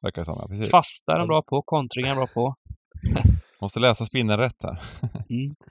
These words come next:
Speaker 1: Ja. Nej, det var, det var mycket såna varianter. Fasta förstår jag att de är bra på. De hade någon sån, eh, superinkastgubbe som de, som, som, eh, de hade någon variant. Des-, detsamma,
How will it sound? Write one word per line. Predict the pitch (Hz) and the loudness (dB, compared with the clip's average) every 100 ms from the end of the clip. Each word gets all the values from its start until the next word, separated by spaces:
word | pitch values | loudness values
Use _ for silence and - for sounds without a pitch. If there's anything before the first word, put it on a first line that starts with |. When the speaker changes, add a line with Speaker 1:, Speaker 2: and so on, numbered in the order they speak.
| 151 110 _ _ _ _ _ _ _ _ _ _ _ _ _ _ _ _ | -14 -14 _ _ _ _ _ _ _ _ _ _ _ _ _ _ _ _
Speaker 1:
Ja. | 90 95 104 - _ _ _ _ _ _ _ _ _ _ _ _ _ _ _ _ _ _ _ _ _ _ - | -4 -2 -4 -8 _ _ _ _ _ _ _ _ _ _ _ _ _ _ _ _ _ _ _ _ _ _ -6
Nej, | 92 110 117 | 0 2 4
det | 123 | 2
var, | 120 | 2
det | |
var | 120 | 0
mycket | 131 135 135 | 0 -2 -4
såna | 143 107 101 | -2 0 2
varianter. | 107 110 95 90 113 | 4 4 0 -2 -2
Fasta | - 139 143 | -2 -2 -2
förstår | 208 175 | -4 -2
jag | 127 | 0
att | |
de | 110 | 0
är | |
bra | 107 147 | 0 0
på. | - 90 | 0 -2
De | 90 | 0
hade | 120 107 | 2 2
någon | 107 | 0
sån, | 110 101 | -2 0
eh, | 98 98 95 | 2 2 0
superinkastgubbe | 104 - 127 - 101 92 107 92 - 95 - - 90 98 101 82 113 | -2 -2 -2 2 0 0 -2 -2 -2 -2 -4 -8 -10 -4 -2 -2 -2
som | 135 117 | -2 -2
de, | 107 107 107 | -2 -4 -4
som, | 110 - | -6 -6
som, | - 101 98 | -4 -2 0
eh, | 95 | 0
de | 101 | 0
hade | 110 95 | 0 0
någon | |
variant. | 92 95 113 123 - | 0 2 0 0 -6
Des-, | 104 - | -12 -10
detsamma, | 101 107 120 98 107 107 | -6 0 2 2 0 0